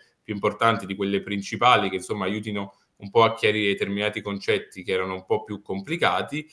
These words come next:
e se avete dubbi rispetto a quello che è stato il tema di questa puntata, quindi la finanza funzionale,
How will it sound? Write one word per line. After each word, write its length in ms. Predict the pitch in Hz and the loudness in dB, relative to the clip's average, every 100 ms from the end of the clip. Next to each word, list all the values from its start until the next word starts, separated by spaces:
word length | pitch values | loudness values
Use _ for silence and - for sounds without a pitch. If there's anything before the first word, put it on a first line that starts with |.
| - _ | -20 _
e 220 | - 127 | 4 4
se 300 | - - 151 | 4 6 8
avete 380 | 117 120 117 113 | 8 6 4 2
dubbi 340 | 131 143 110 | 0 0 0
rispetto 640 | 98 95 120 117 - 101 101 | -4 0 2 2 2 -2 -2
a 160 | 107 | -6
quello 240 | - 107 104 | -6 -2 0
che 100 | 110 | 0
è 40 | |
stato 300 | 110 120 107 | 0 0 0
il 100 | 95 | 0
tema 240 | - 104 98 | -4 -2 -2
di 100 | 101 | -4
questa 320 | 98 - 104 | -4 -4 -4
puntata, 440 | 143 139 120 107 | -4 0 0 0
quindi 200 | 95 98 | -4 -6
la 60 | 92 | -6
finanza 360 | 110 107 104 | -6 -8 -8
funzionale, 720 | 98 107 110 175 95 90 117 | -12 -14 -6 -4 -2 -2 -2